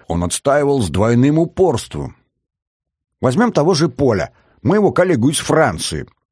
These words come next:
горячо доказывал он мне. Я как-то спросил его, что более всего ценят сейчас на рынке,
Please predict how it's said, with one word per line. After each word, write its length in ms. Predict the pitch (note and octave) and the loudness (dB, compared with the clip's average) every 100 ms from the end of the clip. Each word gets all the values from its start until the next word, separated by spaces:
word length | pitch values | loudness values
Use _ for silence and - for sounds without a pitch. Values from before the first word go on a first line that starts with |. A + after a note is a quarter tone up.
| _ - | _ -6
горячо 420 | E2 G2 - F#2 | -2 0 0 0
доказывал 640 | F2+ - F#2 D#2 D2+ D#2 | -2 0 -2 -2 -2 0
он 100 | E2+ | 0
мне. 260 | E2+ D2+ - _ _ _ _ _ - | 0 -2 -6 _ _ _ _ _ -2
Я 160 | A#2 F#3+ | 0 2
как-то 240 | G#3+ F#3+ | 0 -2
спросил 520 | - G3 - G#3 F#3+ | -2 -2 -2 -2 0
его, 260 | B2+ G2 - | 2 0 -2
что 420 | - - F3+ A3 | -8 0 2 2
более 520 | G3 C#3+ F#3 F3+ D#3+ | 2 2 2 2 2
всего 400 | B2+ - C3 F3 | 0 0 0 0
ценят 420 | F#3 - E3 C#3+ - | 0 2 2 2 0
сейчас 400 | G#2+ C3+ B2 - | -2 0 0 2
на 160 | A#2 | 2
рынке, 480 | A2+ F3 G3 - | 2 2 0 0